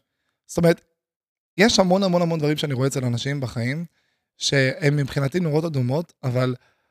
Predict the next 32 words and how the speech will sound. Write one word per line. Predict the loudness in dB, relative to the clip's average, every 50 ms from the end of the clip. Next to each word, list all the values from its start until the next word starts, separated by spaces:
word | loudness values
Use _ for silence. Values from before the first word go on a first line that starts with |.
| _ _ -2
הנורות | 0 2 4 4 2 2
אדומות | 0 0 0 2 0 2 2
האלה | 4 4 4
לא | 6 4 4
באמת | 2 0 -2 -2 -4
משנות, | -6 -6 -4 -4 -4 -4 -4 -6 _
לא | -4 -2 0 0
באמת | 0 -2 -4 -4 -4 -4
מעניין | -4 -2 -2 -2 -4
לי | -6
את | -6 -6
הביצה, | -4 -4 -4 -4 -4 -6 -4
מה | -2 -2 -4
אותו | -4 -6 -6 -6 -4 -4
בן | -2 -2
אדם | -2 -4
עושה | -4 -4 -6 -6
בחיים | -6 -6 -6 -6 -4 -2
שלו, | -2 -2 -2 -2 -4 -6 _ _ _ _ _ _ -2
כמו | 0 0
שכשאני | 0 0 0 0 0 0 2
רואה | 2 4 4 4
אותו | 4 2 0
עושה | -2 0 -2 -2
את | -2
הדבר | -2 -2 0 2 2 2 0 -2 -4 _ _ -8
הספציפי | -8 -6 -6 -6 -2 -2 -2 0 0
הזה, | 0 0 0 0
זה | -2 0
גורם | 0 0 2 2 2 2
לי | 2 2
להבין | 2 0 0 0 0 0 0 -2